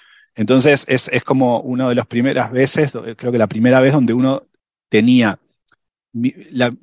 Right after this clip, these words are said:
la, no la mirada de toda la, de toda la genealogía, pero, eh, la observación en el mismo sitio de una explosión de una estrella y décadas después la observación de, eh, un objeto compacto ahí. Ya un agujero negro,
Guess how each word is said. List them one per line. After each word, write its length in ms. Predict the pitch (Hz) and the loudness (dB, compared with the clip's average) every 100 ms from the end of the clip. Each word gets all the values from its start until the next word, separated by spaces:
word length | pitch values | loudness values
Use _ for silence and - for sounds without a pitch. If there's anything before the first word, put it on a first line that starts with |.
| - - | -18 -8
la, 140 | 120 | -4
no 180 | 131 139 | 0 4
la 100 | 156 | 4
mirada 220 | 135 147 | 4 4
de 80 | 127 | 2
toda 160 | 135 127 | 2 0
la, 240 | 117 110 | 2 0
de 180 | 107 110 | -4 -10
toda 180 | 113 127 | -6 -4
la 80 | 127 | -4
genealogía, 560 | 117 120 123 - 151 | -4 -6 -6 0 0
pero, 260 | 135 120 113 | 2 -2 -8
eh, 380 | 110 104 113 - - | -10 -10 -12 -16 -6
la 100 | 113 | -6
observación 520 | 113 110 117 - 131 | -4 -4 -2 0 0
en 100 | 117 | 0
el 120 | 117 | 0
mismo 380 | 139 135 143 143 | 0 2 0 -2
sitio 480 | - 147 131 151 135 | -2 -4 0 -2 0
de 240 | 117 - | -2 -4
una 300 | 127 123 117 | -6 -4 -4
explosión 540 | 110 - 113 110 143 139 | -6 -12 -8 -6 -2 2
de 80 | |
una 80 | 135 | 2
estrella 480 | - - 208 - 160 | 2 0 0 2 -2
y 100 | - | -2
décadas 360 | 110 123 127 127 | -2 0 0 0
después 540 | 131 - 143 143 147 - _ _ _ | -4 -6 -2 0 -2 -10 _ _ _
la 160 | 113 127 | -2 -2
observación 1080 | 123 - 117 120 - 175 160 123 117 151 - _ _ _ _ | -2 -4 -2 -4 -2 2 2 2 -2 -10 -16 _ _ _ _
de, 460 | 101 110 127 151 - | -6 0 2 0 -4
eh, 680 | - 107 104 101 98 98 95 - | -8 -6 -6 -6 -8 -8 -10 -2
un 160 | 127 | 0
objeto 280 | 120 - 117 | 2 0 -4
compacto 420 | 107 104 107 - | -4 -4 -4 -4
ahí. 240 | 104 90 120 | -6 -6 -8
Ya 320 | - 143 143 | -4 0 2
un 140 | 147 123 | 0 -4
agujero 420 | 117 113 - 131 | -6 -10 -8 -4
negro, 420 | 139 139 151 - | 0 0 0 -4